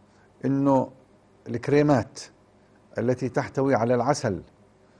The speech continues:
وتحتوي على غذاء ملكات كمان، في كريمات تحتوي على هذه الأشياء ستساعد في تحسين الوضع إلى حد كبير وتعجل عملية الشفاء وتحسين ال-، إيش؟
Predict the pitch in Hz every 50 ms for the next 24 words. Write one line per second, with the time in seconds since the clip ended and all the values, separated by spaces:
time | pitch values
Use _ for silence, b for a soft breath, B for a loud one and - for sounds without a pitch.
0 | b b b _ 98 98 - 139 123 117 - 139 135 120 120 120 113 117 123 165
1 | 180 131 139 151 143 131 - - 139 127 113 104 - - - - 117 110 110 107
2 | 104 110 120 117 - - _ _ _ _ _ _ _ - - 180 185 147 - 131
3 | 135 131 127 117 - 131 113 104 - 131 117 110 95 101 101 98 107 107 117 110
4 | - 104 98 - 123 131 139 135 B B B B B B - - - 117 - 123
5 | 113 - - 180 175 143 127 120 104 - - 120 - 107 95 - - - 170 170
6 | 147 135 120 123 151 151 143 131 107 127 123 123 101 - 135 147 131 135 131 127
7 | 143 143 143 180 180 196 202 202 B B B B B B _ - 107 - 123 120
8 | 151 165 135 143 131 110 117 123 131 135 131 - 120 104 - 120 110 - 127 131
9 | 117 - - - 98 98 - 101 - - - 131 127 117 107 98 95 95 90 -
10 | - 107 104 104 -